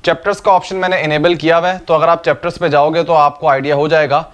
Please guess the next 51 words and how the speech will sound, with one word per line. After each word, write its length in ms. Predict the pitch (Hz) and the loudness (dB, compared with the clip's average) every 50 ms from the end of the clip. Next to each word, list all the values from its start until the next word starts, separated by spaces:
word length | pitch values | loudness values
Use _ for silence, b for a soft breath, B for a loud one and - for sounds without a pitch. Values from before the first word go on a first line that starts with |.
| b b b b b - | b b b b b 0
आ, 420 | - 131 135 131 131 127 127 127 127 | 2 4 4 4 4 4 4 2 0
मैंने 340 | 120 117 131 143 147 165 | 0 -2 -4 -4 -2 -2
क्वेश्चंस 340 | 165 151 160 151 - 175 165 | -2 -2 -2 -2 -2 -4 -4
के 100 | - 190 | -2 -2
नाम 220 | 170 160 160 170 180 | 0 2 0 0 0
भी 60 | 180 | 0
लिखे 220 | 160 143 131 - 135 | 0 0 -2 -4 -6
होंगे, 160 | 135 143 143 | -6 -2 -2
जैसे 220 | 135 143 135 160 | -2 -2 -2 -2
क्वेश्चन 240 | 135 156 143 - 165 | -2 -2 -2 -2 -2
नंबर 220 | 160 156 156 156 | -2 0 0 0
वन 220 | 147 131 143 147 151 | 0 2 0 0 0
है, 240 | 151 151 156 160 160 - - | 0 0 0 0 -2 -4 -4
मैं 100 | 147 147 | -4 -2
अगर 120 | 147 147 | -2 0
लिखा 280 | 143 139 147 143 - 160 | -2 -2 -2 -2 -2 -2
होगा 180 | 139 127 135 139 | 0 0 -2 -4
कि 160 | 127 151 147 | -2 -2 -2
इसमें 840 | 147 - - 151 147 - - - - 143 143 143 143 139 139 131 - - - | -2 -2 -4 -6 -6 -8 -12 -16 -12 -8 -4 -2 -2 -2 -2 -4 -6 -2 0
क्या 180 | 160 147 147 | 0 2 0
मैं 240 | 147 151 147 143 131 | 0 -2 -4 -4 -4
डिस्कस 300 | 120 120 - - 139 - | -6 -8 -8 -8 -8 -4
करूंगा, 360 | - 147 139 135 135 135 131 | -4 -4 -4 -2 0 0 0
क्वेश्चन 260 | 135 139 147 139 - | 0 0 -4 -6 -6
नंबर 200 | 147 147 147 143 | -6 -4 -2 -4
टू 200 | 135 - 156 151 147 | -2 -2 -2 -2 0
कौन 180 | 143 143 143 | 0 -2 -2
सा 120 | 135 151 143 | 0 -2 -2
क्वेश्चन 280 | 131 139 - - 143 | -2 -4 -6 -6 -6
है 80 | 139 139 | -4 -4
जो 60 | 139 | -4
मैं 120 | 135 139 127 | -4 -4 -4
डिस्कस 300 | 127 - - 139 127 - | -6 -6 -6 -8 -8 -6
करूंगा, 320 | - 127 127 131 139 170 B B B B B B B B - | -6 -8 -6 -6 -6 -8 B B B B B B B B -2
तो 60 | 160 | -2
वो 60 | 170 | 0
चैप्टर्स 380 | 156 180 175 156 - 196 180 180 | 0 0 0 0 -2 -4 -4 -2
में 100 | 190 190 | 0 0
आप 120 | 185 180 165 | 0 0 2
जाके 380 | 156 151 151 151 - 185 185 185 | 0 0 0 0 -2 -2 0 2
आपका 360 | 160 151 151 156 - - 175 | 4 2 2 2 0 -4 -4
जो 160 | 143 156 160 | -2 -2 -2
भी 100 | 160 175 | 0 0
क्वेश्चन 300 | 156 170 156 151 165 160 | 0 -2 -2 -2 -2 -2
है 60 | 170 | 0
वो 120 | 156 147 151 | 0 0 0
भी 140 | 151 180 | 2 2
आप 120 | 196 190 175 | 2 2 0
देख 200 | 165 175 170 - | -2 -4 -6 -4
सकते 280 | - 175 165 - - | -4 -6 -6 -4 -2
हो। 120 | 170 170 | -2 -2